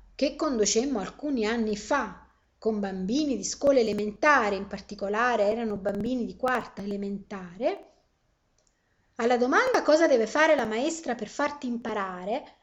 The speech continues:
quasi tutti i bambini risposero "Deve farmi ridere, deve farmi stare allegro". Un altro aspetto sul quale riflettere è quello dunque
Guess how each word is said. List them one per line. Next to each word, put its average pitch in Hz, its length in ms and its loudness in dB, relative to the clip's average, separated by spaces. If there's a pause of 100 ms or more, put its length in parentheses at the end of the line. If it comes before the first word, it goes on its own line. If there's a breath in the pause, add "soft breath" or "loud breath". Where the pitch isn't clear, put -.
(200 loud breath)
quasi 440 440 10
tutti 320 280 0
i 247 40 -2
bambini 330 500 2
risposero 285 640 6
"Deve 285 140 0
farmi 233 380 2
ridere, 202 600 -2 (280)
deve 320 240 2
farmi 392 320 4
stare 240 480 -2
allegro". 185 800 -4 (960)
Un 196 120 -6
altro 320 340 4
aspetto 339 540 2
sul 202 240 -6
quale 233 320 0
riflettere 427 1080 0
è - 200 -10
quello 262 420 2
dunque 415 460 0